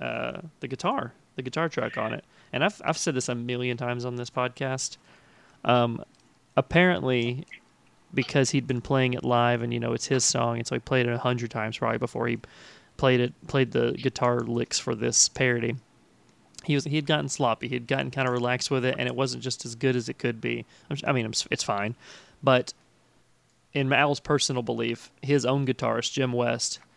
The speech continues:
plays it better. And so there's, there's a good chance that a, a live version of this song is maybe just a little bit more fun and better than, uh, the, what we got in the studio version.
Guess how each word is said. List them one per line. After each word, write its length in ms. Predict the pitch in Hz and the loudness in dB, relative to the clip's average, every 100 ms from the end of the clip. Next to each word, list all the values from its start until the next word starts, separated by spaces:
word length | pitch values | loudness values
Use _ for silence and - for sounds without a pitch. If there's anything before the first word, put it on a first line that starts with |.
| _ _ | _ _
plays 280 | - 139 117 | 0 2 4
it 160 | 120 - | 0 4
better. 400 | 120 113 110 123 _ _ | 4 4 0 -6 _ _
And 140 | 127 131 | -4 4
so 300 | 139 123 120 - | 6 6 2 0
there's, 240 | 135 - - - | -2 -2 -10 -6
there's 140 | 135 | -4
a 40 | |
good 180 | 131 165 | 2 2
chance 300 | - 151 127 | 2 0 0
that 100 | 139 | 2
a, 140 | 120 - - | 2 0 -4
a 120 | 117 | -4
live 320 | 117 117 123 | 2 4 4
version 260 | 120 117 120 | 4 0 0
of 100 | 113 | -2
this 120 | 117 | 0
song 300 | - 117 113 | 0 0 -4
is 260 | 113 113 - - _ _ _ _ | -4 -6 -8 -16 _ _ _ _
maybe 240 | - 156 202 | 0 0 0
just 200 | - - | -4 -4
a 40 | |
little 180 | 147 160 | -2 0
bit 140 | 151 | 0
more 180 | 143 139 | 0 -2
fun 380 | - 131 127 135 | 0 2 2 2
and 140 | 123 | 0
better 280 | 117 120 117 | 0 2 0
than, 260 | 113 110 113 | -2 -8 -6
uh, 240 | 113 113 123 - _ | -6 -6 -10 -18 _
the, 360 | - 120 117 - - | -4 -2 -2 -8 -8
what 100 | 123 | -4
we 80 | 123 | 0
got 220 | 123 120 | 0 0
in 80 | 117 | -2
the 60 | |
studio 360 | - 123 120 113 | -6 -4 -2 -4
version. 360 | 117 110 131 | -6 -8 -10